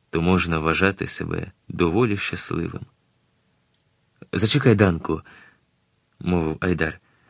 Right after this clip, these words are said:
«я Кипчак. У нас свої звичаї. Я хочу, щоби і так, як мої предки, за їхнім звичаєм ти став моїм братом». Він скинув із себе чапан, а потім сорочку, лишився голий до пояса.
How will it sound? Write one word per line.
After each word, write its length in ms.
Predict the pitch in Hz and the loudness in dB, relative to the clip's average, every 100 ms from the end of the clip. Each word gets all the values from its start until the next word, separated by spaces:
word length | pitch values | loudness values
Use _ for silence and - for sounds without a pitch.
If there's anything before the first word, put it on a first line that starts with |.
| - | -2
«я 160 | 113 117 | 2 2
Кипчак. 600 | 113 - - 87 - - _ - - _ | 0 -2 0 0 -2 -14 _ -20 -20 _
У 80 | - | 4
нас 480 | 165 127 - - - _ _ _ _ _ _ _ _ _ - | 6 6 2 -4 -8 _ _ _ _ _ _ _ _ _ -6
свої 280 | 123 - 135 | 0 4 4
звичаї. 520 | 92 - - - - - - - - - | 2 -4 -6 -8 -10 -14 -20 -20 -20 -2
Я 160 | 101 | 0
хочу, 260 | 98 104 92 | 2 2 0
щоби 480 | - 95 87 92 - _ _ _ | 0 2 4 2 2 _ _ _
і 100 | 104 | -6
так, 300 | 98 98 87 | 2 2 2
як 340 | - 92 - - | 0 0 -2 -6
мої 240 | - 113 127 | 2 4 4
предки, 560 | 101 90 - - 87 - - - _ _ - | 2 0 0 -8 -8 -10 -20 -20 _ _ -4
за 160 | 92 113 | 0 4
їхнім 360 | 127 - 90 | 2 2 -2
звичаєм 420 | 87 120 - 92 | 2 2 2 0
ти 160 | 87 95 | 2 0
став 340 | - - 95 | 2 2 0
моїм 260 | 85 82 82 | 0 -2 -2
братом». 520 | 85 82 80 82 82 - _ - - _ _ _ _ | 0 0 -2 -8 -10 -14 _ -20 -20 _ _ _ _
Він 220 | 85 82 82 | -2 0 -2
скинув 420 | - 95 87 85 | 0 0 0 0
із 100 | - | -2
себе 320 | - 90 82 | -2 0 -2
чапан, 680 | 80 85 - - 95 113 113 - - _ _ _ | -2 -4 0 4 4 4 -2 -8 -20 _ _ _
а 120 | - | -8
потім 220 | - 85 85 | -2 -2 -2
сорочку, 460 | - 98 107 - | 2 2 2 -2
лишився 420 | 85 85 101 - | -4 -2 -2 0
голий 340 | 85 101 107 98 | 0 2 2 2
до 120 | 87 | 0
пояса. 580 | - 90 82 - - | 0 0 0 -4 -10